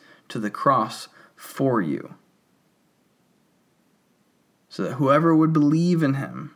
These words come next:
would not perish but have eternal life. So a-, as a means of action,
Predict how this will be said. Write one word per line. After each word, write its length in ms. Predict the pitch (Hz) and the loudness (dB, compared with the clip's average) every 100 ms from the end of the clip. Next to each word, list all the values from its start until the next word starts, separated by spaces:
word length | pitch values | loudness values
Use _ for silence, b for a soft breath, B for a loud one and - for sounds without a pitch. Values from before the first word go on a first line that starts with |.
| - | -12
would 120 | - | -6
not 180 | 113 - | -6 -6
perish 300 | - 95 - | -6 -6 -6
but 100 | - | -10
have 160 | - 90 | -10 -10
eternal 380 | - 113 85 | -12 -12 -10
life. 360 | 69 - - _ _ _ _ _ _ _ _ _ _ _ _ _ _ | -12 -14 -20 _ _ _ _ _ _ _ _ _ _ _ _ _ _
So 280 | - 160 147 | -2 2 2
a-, 240 | - 151 - | 2 2 2
as 200 | 160 165 | 2 4
a 60 | |
means 360 | 156 175 196 165 | 6 6 6 6
of 140 | 139 - | 2 0
action, 720 | 143 147 - - 127 78 143 | 0 0 0 -2 -2 -4 -10